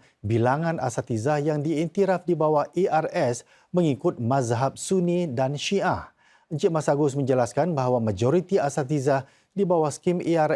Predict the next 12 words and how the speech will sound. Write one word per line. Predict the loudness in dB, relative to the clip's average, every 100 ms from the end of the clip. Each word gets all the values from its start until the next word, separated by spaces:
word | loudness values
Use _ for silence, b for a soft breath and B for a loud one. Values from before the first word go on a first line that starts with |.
| 0
S | 0 -2 -4
merupakan | -4 0 0 2 -2 -2 b b
Muslim | -2 -2 -2 -2 -2 -4
Sunni. | -2 0 0 -2 -6 -20 b b _
Namun | -2 0 0
terdapat | -2 0 0 0 -2
juga | -2 0 0 0
asatizah | -2 -4 -4 -2 0 0
daripada | -2 0 0 0
kalangan | 0 -2 0 -2
Muslim | -4 -4 -4
Syiah | -4 -6 -4 -6